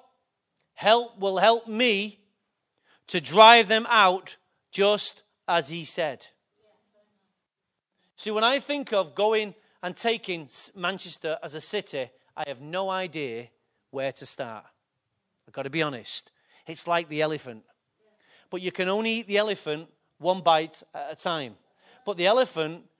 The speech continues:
'cause it's so big, it always seems like you've never ate the elephant. It's always in the room. And you always feel like no matter how many bites you take out the sucker,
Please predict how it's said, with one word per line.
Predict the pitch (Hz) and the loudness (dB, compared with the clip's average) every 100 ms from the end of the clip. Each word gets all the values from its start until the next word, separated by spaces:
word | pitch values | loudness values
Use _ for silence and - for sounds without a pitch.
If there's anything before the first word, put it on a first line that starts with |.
| _ _ _ _ | _ _ _ _
'cause | - 208 | -6 -6
it's | 226 180 | -4 -2
so | 240 220 | -2 -4
big, | 170 226 190 175 | 0 0 0 -2
it | 185 | -2
always | 220 208 | 0 0
seems | - 208 | -2 -6
like | 202 | -8
you've | 185 170 | -8 -6
never | 190 175 | -4 -2
ate | 240 | -2
the | 196 | -2
elephant. | 165 147 127 151 - _ _ | -4 -6 -10 -12 -18 _ _
It's | 180 233 | -12 -2
always | 220 196 175 | 0 0 -2
in | 165 | -4
the | 170 | -4
room. | 208 196 123 - _ _ _ 185 | -2 -4 -8 -18 _ _ _ -6
And | 185 | 0
you | 202 | 2
always | 247 233 | 2 -2
feel | - 262 254 | -4 -4 0
like | 190 175 | 0 0
no | 190 190 | -2 -2
matter | 196 | 0
how | 185 | 0
many | 233 220 | -2 0
bites | 175 214 214 202 | 4 4 2 -10
you | |
take | - 208 196 | -4 -4 0
out | 220 233 | -2 -2
the | 180 | -6
sucker, | 196 160 139 139 | -6 -6 -4 -6